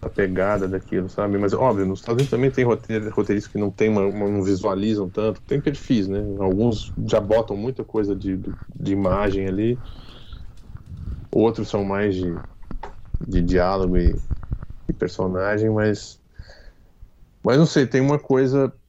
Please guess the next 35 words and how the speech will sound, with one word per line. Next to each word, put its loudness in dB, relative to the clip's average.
na -6
média 2
geral, 2
assim, -8
desses -6
roteiros, -2
que -6
eles, -4
que, -8
que -8
você -2
já, 2
já, 0
já, 0
já -4
chega 0
mais -4
próximo -4
ali -4
do -6
que -8
você -10
vai -2
filmar, 0
e 2
já 0
tem -4
umas -2
malandragens 2
ali -2
de -6
como -4
te -8
indicar -2
o, -2